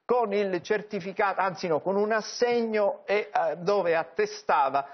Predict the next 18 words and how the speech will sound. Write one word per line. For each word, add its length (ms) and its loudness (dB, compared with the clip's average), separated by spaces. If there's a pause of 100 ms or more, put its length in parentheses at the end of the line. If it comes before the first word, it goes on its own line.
(160)
di 140 0
avere 360 2
adottato 760 0
quelle 520 0
che 160 -2
si 180 -8
ostinava 460 0
a 60 0
chiamare 400 0
agnellini 680 -4
ed 220 -2
erano 260 0
invece 480 -4 (100)
pecorelle, 680 -4 (240)
dimostrando 640 -2
ancora 180 -2
una 140 0
volta 440 -2